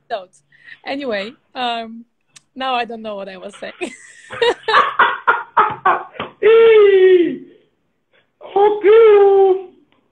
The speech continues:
Speaker 1: Uh, but, um, I was talking about challenges. Yes. So, uh, let's, let's start,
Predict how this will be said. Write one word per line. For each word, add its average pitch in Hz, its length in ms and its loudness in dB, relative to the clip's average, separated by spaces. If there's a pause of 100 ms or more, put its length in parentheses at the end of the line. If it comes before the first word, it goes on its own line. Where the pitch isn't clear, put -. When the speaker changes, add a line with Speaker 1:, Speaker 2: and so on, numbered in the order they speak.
(120)
Speaker 1:
Uh, 359 160 -4
but, 370 100 -6 (100)
um, 392 300 -10
I 339 100 -10
was 359 160 -14
talking 381 280 -16
about 339 280 -14
challenges. 269 840 -14
Yes. 247 360 -14
So, 269 400 -12
uh, 262 260 -10
let's, 349 320 -8
let's 302 320 -10
start, 262 360 -8